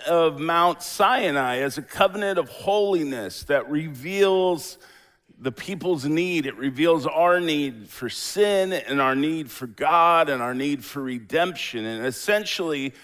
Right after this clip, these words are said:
was a covenant that was pointing to the fact that we need a Savior. But at the same time, it showed us that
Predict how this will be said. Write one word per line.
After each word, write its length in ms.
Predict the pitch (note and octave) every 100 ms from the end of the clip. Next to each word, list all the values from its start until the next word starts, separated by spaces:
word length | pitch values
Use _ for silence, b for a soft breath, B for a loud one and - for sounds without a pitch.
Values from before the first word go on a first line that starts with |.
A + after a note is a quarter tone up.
| B B B B
was 200 | D#3+ D3
a 60 |
covenant 680 | C#3 - G3+ G#3 G3+ E3+ C#3+ C3
that 100 | C3
was 180 | B2+
pointing 880 | - - - G3+ A3+ A3+ - D#3+ C3+
to 160 | - C3+
the 100 | A#2+
fact 460 | - C#3 B2+ A#2+
that 240 | A#2+ A#2 A#2+
we 400 | C3 F3+ G3+ F#3+
need 560 | D#3+ D#3+ D#3+ D3+ C3 -
a 140 | A#2+ A2+
Savior. 1120 | - - E3+ F#3+ G#3 F3+ G#2+ G#2 D#2 G1+ _ _ b b b b b b b
But 140 | -
at 140 | F#3 F#3
the 100 | E3+
same 680 | - - A#3+ C4+ C#4 C4
time, 840 | A3 C#3+ C3 B2 A#2 A2+ B2+ D3 D#3+ -
it 180 | E3 D#3+
showed 540 | - - G#3 A3 A3
us 320 | E3 C#3 C#3 -
that 300 | D3+ C#3+